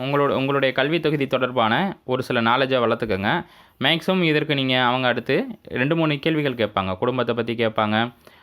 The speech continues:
உங்களுடைய கல்வி தகுதியை பத்தி கேட்டுட்டு, இதற்கு முன்னாடி நீங்க என்ன பணி செஞ்சீங்க அப்படின்னு அந்த வார்த்தையை கேட்பாங்க.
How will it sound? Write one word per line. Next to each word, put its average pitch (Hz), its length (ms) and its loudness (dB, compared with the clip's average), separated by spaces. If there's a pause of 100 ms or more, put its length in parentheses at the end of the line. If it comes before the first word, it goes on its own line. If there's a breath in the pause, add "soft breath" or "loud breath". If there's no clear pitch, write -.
உங்களுடைய 120 360 2
கல்வி 127 220 0
தகுதியை 127 300 0
பத்தி 123 180 -2
கேட்டுட்டு, 110 320 -2
இதற்கு 151 400 0
முன்னாடி 160 260 2
நீங்க 143 180 0
என்ன 139 300 2
பணி 131 180 0
செஞ்சீங்க 123 440 0
அப்படின்னு 107 220 0
அந்த 120 200 0
வார்த்தையை 104 460 0
கேட்பாங்க. 90 340 -2